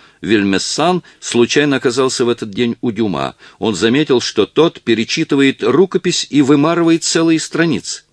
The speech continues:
«Что вы делаете, Дюма?» «Да вот, убил его». «Кого?» «Гримо.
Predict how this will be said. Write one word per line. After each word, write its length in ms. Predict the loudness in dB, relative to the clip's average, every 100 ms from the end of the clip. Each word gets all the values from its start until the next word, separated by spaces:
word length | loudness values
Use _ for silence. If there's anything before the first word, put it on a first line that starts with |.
| _ _ _
«Что 280 | -8 -2 -2
вы 140 | -2
делаете, 540 | 0 0 0 -4 -10 -6
Дюма?» 380 | -2 -2 -4 -8 _ _ _ _
«Да 140 | 0 0
вот, 220 | 2 0
убил 280 | 0 0 -4
его». 260 | -4 -6 -8 _ _
«Кого?» 460 | -4 0 2 2 0 _ _
«Гримо. 560 | -4 2 2 2 -2